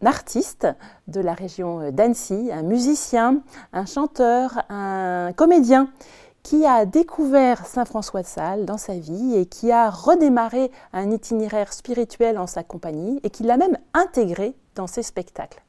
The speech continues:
Vous entendrez son témoignage. La rubrique Partage en famille sera placée délibérément sous le signe de la bonne humeur et nous conclurons cet itinéraire avec une prière de sœur Emmanuel qui, pour nombre d'entre nous,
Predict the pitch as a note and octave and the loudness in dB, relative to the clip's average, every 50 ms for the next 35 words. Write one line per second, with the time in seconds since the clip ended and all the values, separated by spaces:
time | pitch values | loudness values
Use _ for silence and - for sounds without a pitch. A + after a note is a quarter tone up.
0 | _ _ _ - F#3+ G#3 A#3 G#3 E3+ - - D#3+ C#3+ F3+ G#3 - - F3 D#3+ - | _ _ _ -12 -10 -8 -8 -8 -8 -10 -10 -8 -8 -8 -8 -8 -10 -12 -10 -8
1 | F3+ E3+ E3+ E3 D#3+ C#3+ - - - _ _ _ _ _ _ _ - - - - | -8 -8 -8 -8 -8 -10 -10 -12 -16 _ _ _ _ _ _ _ -20 -20 -20 -20
2 | - - - - - - - - _ _ _ _ - G3+ A3 B3 C#4 C#4 C#4 C4+ | -20 -20 -20 -20 -20 -20 -20 -20 _ _ _ _ -4 0 2 2 4 4 4 2
3 | A#3 A#3+ B3+ A3+ - - G#3 - - A3 G3 F#3 F#3+ F3+ F3 - G#3+ G#3+ B3+ D4 | 4 2 2 2 0 -2 -2 0 0 0 0 0 -2 -4 -4 -2 2 4 6 6
4 | D4 C#4 B3+ - - G#3 F#3+ G3+ G3 F#3+ - A3+ A3+ A3+ - - A#3+ G#3+ F#3 F#3 | 6 4 2 0 -6 -6 -4 -4 -4 -2 2 2 2 2 2 0 -2 0 2 4
5 | D4 D4+ C4+ A#3+ A#3+ G3 A3+ A3 G#3+ G#3+ G#3 G#3 G#3 G#3 G3+ G3+ - - - F#3+ | 4 4 6 4 4 2 2 2 0 -4 -6 -4 -6 -6 -6 -8 -10 -10 -8 -6
6 | E3+ E3 E3 - - - G3+ G3 F#3 E3+ E3 E3 D#3 D3 D#3 D#3 G3+ A3+ A3+ G#3 | -6 -6 -6 -6 -8 -6 -6 -6 -6 -6 -6 -6 -6 -6 -4 -4 -2 -2 0 0
7 | F#3+ F3+ E3 D#3+ E3+ F#3+ A3 A#3+ A#3+ A#3 A#3 _ - - - - - - A#3 A#3+ | 0 -2 -2 -2 -2 -2 -2 -4 -4 -6 -10 _ -20 -20 -20 -16 0 2 4 6
8 | A#3+ B3 - C#4 C#4 B3+ - - B3 A#3+ B3+ B3+ A#3 - G#3 F#3 - - G#3 F#3 | 6 6 6 4 4 4 4 4 4 4 4 4 2 0 -2 -2 -2 -4 -8 -8
9 | - - G#3 F#3+ F3+ F3+ F#3 G#3+ A#3+ C4 C4 A#3+ G3 F#3 F3+ G3 G3 - - F#3+ | -6 -6 -4 -4 -4 -2 -2 -2 -2 -2 -2 -2 -2 -2 -2 -2 -4 -4 -8 -8
10 | F#3+ F3+ F3+ F3 E3+ - - - B3 A#3+ A3 A3 A3+ B3 B3 A#3 G#3+ - - - | -6 -6 -6 -6 -8 -10 -8 -6 -4 0 2 2 2 4 2 0 0 -4 -12 -20
11 | - - - - G#3+ G#3+ - C#4 C4 A#3+ A#3 G#3+ G3+ G3+ G3 F3+ F3+ F3+ G3+ A#3 | -18 -2 0 0 0 4 4 2 2 2 0 -2 -2 -2 -2 0 0 0 0 0
12 | A#3+ A#3 - - - - _ _ - - A#3+ - - B3+ A#3 A3+ A3+ B3 D4+ D#4 | 0 -2 -6 -14 -20 -20 _ _ -4 -2 -2 -2 0 0 2 4 6 8 8 8
13 | D4 A3+ G#3+ G3+ F#3 E3 G#3 A3 G#3+ - - G#3 F#3 F#3 F#3 F#3 G3 | 6 6 2 0 0 0 -2 -4 -4 -4 -4 -4 -2 -2 -4 -6 -6